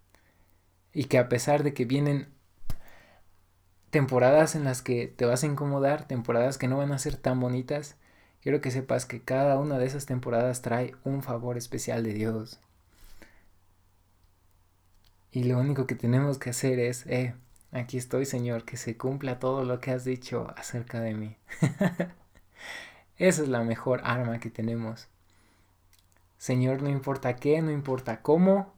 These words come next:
no sé cómo lo voy a hacer, sé que tu Espíritu Santo está conmigo. Y Señor, aquí estoy yo,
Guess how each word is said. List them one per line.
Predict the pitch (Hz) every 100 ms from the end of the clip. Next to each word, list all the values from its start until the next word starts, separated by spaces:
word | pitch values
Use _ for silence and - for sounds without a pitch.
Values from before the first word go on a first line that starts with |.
| -
no | 135
sé | 156 156
cómo | - 156
lo | 135
voy | 131 131
a |
hacer, | 127 147 151
sé | - 139
que | 131
tu | 120
Espíritu | 113 - 151 170 147
Santo | - 147 139
está | 127 131 123
conmigo. | 113 123 165 170 185 - _ - - - - -
Y | 139
Señor, | - 117 117 139 170 175 - _ _ _ _ _ _ _ _ _ _ _ _ -
aquí | 127 123 143
estoy | 143 135 117
yo, | 131 160 165